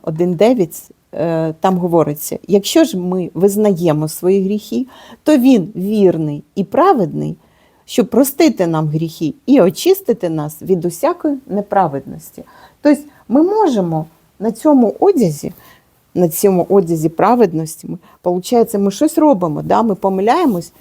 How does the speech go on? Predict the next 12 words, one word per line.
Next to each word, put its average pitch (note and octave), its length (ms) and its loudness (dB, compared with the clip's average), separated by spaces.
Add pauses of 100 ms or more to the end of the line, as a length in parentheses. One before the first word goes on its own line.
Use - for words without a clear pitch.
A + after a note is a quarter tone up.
і G3 80 0
десь C4+ 280 2
якісь A3 320 -4
плямки G3 500 -2
можуть D3 320 -6
з'являтись. D3+ 680 -6 (280)
Ну, A#3+ 100 2
коли D#4 280 4
ми A#3 120 2
визнаємо G#3 600 -4
свої F#3 340 -4
гріхи, F#3 500 -4